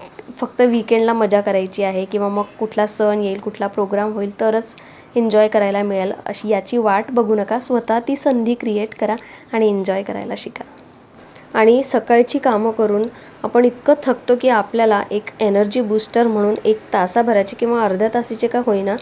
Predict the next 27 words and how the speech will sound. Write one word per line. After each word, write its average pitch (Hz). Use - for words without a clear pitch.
थोडासा 277
आराम 240
किंवा 254
झोप 233
पाहिजे 220
असते 220
आणि 208
मी 233
ती 254
घेतेच, 226
कारण 233
मला 220
त्याने 226
एनर्जी 208
येते. 254
बरेच 240
जण 277
म्हणतात 247
की 240
मी 233
दुपारी 220
झोपत 220
नाही, 208
पण 214
मला 208
दुपारची 208
झोप 226